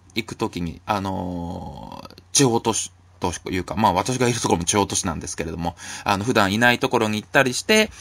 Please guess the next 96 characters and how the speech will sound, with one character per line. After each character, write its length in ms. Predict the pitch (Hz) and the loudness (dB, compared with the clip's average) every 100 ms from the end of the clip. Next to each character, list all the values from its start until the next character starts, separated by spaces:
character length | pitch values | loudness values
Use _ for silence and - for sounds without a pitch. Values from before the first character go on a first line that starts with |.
| - - | -16 2
あ 180 | 110 104 | 4 6
の、 400 | - 90 85 - | 6 4 4 2
ポ 80 | 98 | 2
ケ 120 | 110 | 2
モ 120 | 104 | 4
ン 100 | 101 | 4
ゴ 180 | 98 90 | 6 6
ー 20 | |
を 60 | 85 | 4
起 120 | 98 | 2
動 140 | 92 | 0
す 160 | 90 101 | 0 -2
る 100 | 98 | 0
と、 240 | 165 165 | 4 4
普 80 | 165 | 4
段 160 | 123 104 | 2 2
と 120 | 92 | -2
違 280 | - 113 113 | -4 0 0
う 40 | |
と 100 | 110 | -2
こ 140 | 107 120 | -2 -2
ろ 80 | |
で 100 | 135 | 0
で 140 | 104 104 | -2 -4
き 40 | |
た 140 | - 90 | -4 -4
り 80 | |
し 80 | - | -2
て、 80 | 165 | 0
ま 140 | 123 | 2
た 100 | 107 | 2
そ 140 | 107 107 | 0 0
れ 60 | |
も 140 | 101 98 | -2 0
楽 200 | 101 92 | 0 0
し 160 | - | -4
い 40 | - | -8
と 180 | - - - - | -10 -14 -16 -6
い 80 | 135 | -2
う 60 | 139 | -2
と 100 | 143 | 2
こ 120 | 127 | 2
ろ 80 | 98 | 2
も 200 | 90 110 | 2 2
あ 40 | |
っ 60 | 107 - | 2 -2
た 120 | 87 | -8
り 140 | 73 73 | -6 -8
し 120 | - | -4
て、 400 | 139 139 143 - - | 0 2 2 0 -6
ま 200 | 143 139 | 2 2
あ、 80 | - - - | 2 -4 -10
そ 160 | 107 | -6
の、 300 | 104 98 90 - | -4 -4 -6 -6
旅 280 | - 110 110 | 0 2 2
行 80 | 92 | 0
っ 20 | |
た 120 | - | -2
時 200 | 95 90 | -2 -2
と 100 | - | -6
か、 240 | 82 - - - | -8 -8 -8 -4
ち 60 | |
ょ 40 | 101 | -2
っ 40 | |
と 120 | 90 | 0
出 100 | 85 | 0
か 100 | 92 | 0
け 120 | 90 87 | 0 -2
た 120 | 92 | -4
時 220 | 92 95 | -6 -6
に 80 | 123 | -4
も 160 | 170 | -4
ち 80 | - | -4
ょ 20 | 104 | -6
っ 40 | |
と 100 | - | -6
起 160 | - 87 | -8 -6
動 140 | 80 | -6
す 120 | - | -6
る 80 | 110 | -6
み 120 | 98 | -6
た 100 | 69 | -8
い 40 | 85 | -12
な 60 | |
感 200 | 82 80 | -10 -10
じ 100 | - | -10
な 80 | 82 | -12
ん 80 | 82 | -12
で 80 | 80 | -14
す 80 | |
け 80 | - | -14
れ 80 | - | -14
ど 80 | 82 | -10
も、 220 | 87 85 - - - - | -8 -10 -12 -18 -18 -16
そ 160 | 95 | -12
の、 220 | 92 87 | -10 -12